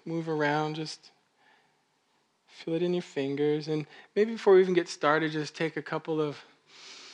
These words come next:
practice breaths. You can use a flower candle if you want.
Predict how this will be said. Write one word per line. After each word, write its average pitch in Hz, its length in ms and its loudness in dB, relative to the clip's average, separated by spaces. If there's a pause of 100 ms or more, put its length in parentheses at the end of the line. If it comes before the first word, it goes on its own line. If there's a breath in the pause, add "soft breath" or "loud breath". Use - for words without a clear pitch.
(440 loud breath)
practice 143 500 -4
breaths. 147 480 -6 (840 loud breath)
You 147 80 -8
can 147 120 -8
use 143 180 -4
a 135 60 -8
flower 143 560 0
candle 143 420 -10
if 139 180 -12
you 151 80 -6
want. 143 280 -6